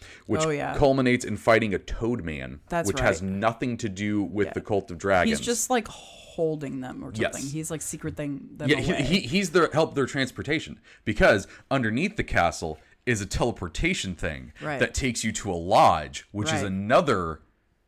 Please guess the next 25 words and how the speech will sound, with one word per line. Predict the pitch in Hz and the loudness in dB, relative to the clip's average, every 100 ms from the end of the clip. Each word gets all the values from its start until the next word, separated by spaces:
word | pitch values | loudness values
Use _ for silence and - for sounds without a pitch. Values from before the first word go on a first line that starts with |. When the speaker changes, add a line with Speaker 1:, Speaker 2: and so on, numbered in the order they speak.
| _ | _
Speaker 1:
uh, | 110 101 92 | 4 6 4
dungeon | 90 113 104 95 90 | 2 0 0 -2 -6
crawl, | - 90 80 80 | 0 0 2 -2
Speaker 2:
Right. | - 170 156 - | 0 2 2 0
Speaker 1:
which | 120 - | -2 0
then, | 117 123 117 - | 2 2 0 0
uh, | 127 107 98 | 4 4 4
you | 110 | -2
come | - 110 | -2 2
out | 127 120 98 - - - - | 4 6 6 2 -10 -8 -2
and | 113 101 98 92 92 _ _ | 2 2 0 -2 -6 _ _
you | 110 101 104 104 - | -10 -6 -4 -4 -4
are | 104 95 95 | 0 0 0
in | 110 | -2
the | 101 | -4
place | 95 104 101 | -4 -2 -2
that | - 82 | -4 -6
you | 82 | -8
need | 80 73 | -10 -10
to | |
be. | - 60 - - _ | -12 -14 -16 -20 _
Speaker 2:
Right. | 156 147 - - _ | -6 -6 -8 -16 _
<laughs> | - - 262 - 285 - _ _ _ _ - | -8 -6 -8 -6 -10 -10 _ _ _ _ 0
Speaker 1:
And | 127 123 117 - - _ - | 2 2 -2 -14 -20 _ -4
I | 120 127 123 131 | 2 6 6 6